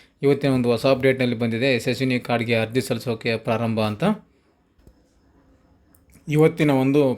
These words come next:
ಪೇಪರ್ ಪ್ರಕಟಣೆಯಲ್ಲಿ ಬಂದಿರುವಂಥದ್ದು ಯಶಸ್ವಿನಿ ನೋಂದಣಿಗೆ ಅವಕಾಶ ಕೊಟ್ಟ ಸರ್ಕಾರ ಅಂತ ಕೊಟ್ಟಿದ್ದಾರೆ. ಇವತ್ತಿನಿಂದ ಡಿಸೆಂಬರ್ ಒಂದರಿಂದ,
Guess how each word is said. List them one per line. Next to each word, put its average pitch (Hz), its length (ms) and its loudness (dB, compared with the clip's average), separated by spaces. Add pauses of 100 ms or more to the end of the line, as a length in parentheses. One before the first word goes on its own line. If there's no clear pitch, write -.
ಪೇಪರ್ 131 300 2
ಪ್ರಕಟಣೆಯಲ್ಲಿ 127 600 -2 (200)
ಬಂದಿರುವಂಥದ್ದು 113 760 -2 (160)
ಯಶಸ್ವಿನಿ 131 540 -2
ನೋಂದಣಿಗೆ 117 500 0 (640)
ಅವಕಾಶ 127 360 -2
ಕೊಟ್ಟ 127 260 -6 (160)
ಸರ್ಕಾರ 117 300 -4
ಅಂತ 113 160 -4
ಕೊಟ್ಟಿದ್ದಾರೆ. 127 420 -2
ಇವತ್ತಿನಿಂದ 127 560 0 (600)
ಡಿಸೆಂಬರ್ 143 480 2
ಒಂದರಿಂದ, 131 560 4